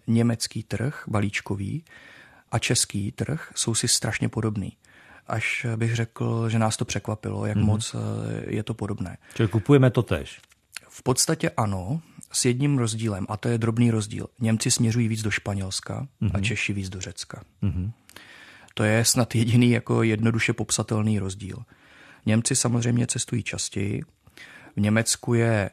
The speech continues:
Speaker 1: spousta letišť, spousta možností se
Speaker 2: Mhm.
Speaker 1: na dovolenou dostat v prakticky kdykoliv, mnohokrát za den a tak dále, takže tam máte jako v porovnání s náma nekonečně možností, když v Česku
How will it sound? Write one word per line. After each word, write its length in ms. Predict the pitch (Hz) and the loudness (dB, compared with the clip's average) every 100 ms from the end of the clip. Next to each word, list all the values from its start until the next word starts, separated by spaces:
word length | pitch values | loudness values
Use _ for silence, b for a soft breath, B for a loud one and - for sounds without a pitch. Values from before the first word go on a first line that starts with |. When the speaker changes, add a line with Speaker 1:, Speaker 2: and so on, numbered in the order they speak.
| - | -4
Speaker 1:
spousta 540 | - - 110 110 - | -6 -2 -2 0 0
letišť, 680 | 101 95 - 147 170 - - - _ - | -2 -4 -2 -2 -2 -6 -10 -18 _ -12
spousta 640 | - - 104 104 - 110 | -12 -4 -4 -2 -2 -2
možností 840 | 104 101 107 107 - - 107 107 | 0 0 0 -2 -4 -6 -2 0
se 440 | 107 101 104 101 101 | 0 2 2 2 0
Speaker 2:
Mhm. 80 | 101 | -2
Speaker 1:
na 100 | 98 | -4
dovolenou 500 | 101 101 101 104 101 | -2 0 0 0 0
dostat 420 | 98 - 107 - | 0 0 -2 -4
v 60 | - | -4
prakticky 540 | 101 - 107 - 110 | -4 -4 -10 -4 -4
kdykoliv, 680 | 98 92 - 110 110 104 - | -4 -6 0 4 4 2 -2
mnohokrát 720 | 101 101 104 120 110 107 104 | 0 0 0 0 0 0 0
za 120 | 101 98 | 0 0
den 220 | 98 101 | 0 -2
a 40 | |
tak 180 | - 101 | -6 -8
dále, 320 | 98 90 101 | -8 -6 -6
takže 300 | - 92 98 | -6 -8 -10
tam 160 | 98 98 | -6 -2
máte 420 | 98 98 107 101 - | 0 0 0 -4 -4
jako 240 | 98 104 - B B B B B | -6 -6 -8 B B B B B
v 60 | - | -4
porovnání 480 | 107 107 110 107 104 | 0 4 4 4 2
s 80 | 104 | 2
náma 240 | 101 107 | 2 2
nekonečně 560 | 98 - 107 101 117 107 | 0 0 -2 0 0 0
možností, 680 | 95 98 98 - 104 110 | -2 -4 -6 -6 -4 -4
když 320 | 131 - 117 - | -4 -6 -8 -14
v 120 | - _ - _ | -18 _ -20 _
Česku 500 | - 98 - - 101 | -6 -4 -4 -2 -4